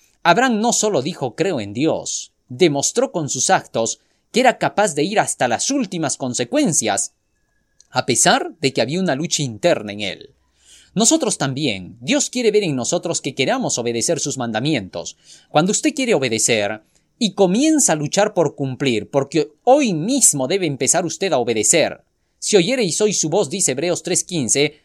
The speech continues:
"no endurezcáis vuestros corazones". Hoy mismo hay que apartarse de esa cosa maldita que se llama pecado. No debemos seguir con ella. Pero aunque hoy día mismo usted se aparta,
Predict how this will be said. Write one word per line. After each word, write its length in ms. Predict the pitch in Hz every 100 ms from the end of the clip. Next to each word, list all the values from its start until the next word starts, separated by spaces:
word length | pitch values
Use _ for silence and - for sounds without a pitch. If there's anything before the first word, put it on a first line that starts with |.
| _ _ _ -
"no 120 | 220
endurezcáis 600 | 262 196 175 - 240 175
vuestros 360 | 120 120 135 -
corazones". 760 | 139 123 214 143 90 - - _
Hoy 200 | 247 269
mismo 340 | 226 254 202 226
hay 80 |
que 100 | -
apartarse 680 | 170 131 123 127 214 214 143
de 80 | 165
esa 200 | 165 131
cosa 280 | 190 190 143
maldita 520 | 120 123 170 175 127
que 80 | 117
se 140 | 113
llama 280 | 135 170 131
pecado. 600 | 160 196 233 117 82 - _ _ -
No 200 | 175 269
debemos 460 | 196 254 254 151 -
seguir 340 | 131 214 180
con 180 | 147 196
ella. 480 | 240 101 - - _ _ _ _ _ _ -
Pero 300 | 143 139 127
aunque 460 | 135 139 123 151
hoy 220 | 196 311 208
día 260 | 220 220
mismo 360 | 175 196 - 156
usted 280 | - - -
se 140 | -
aparta, 720 | - 131 107 98 117 127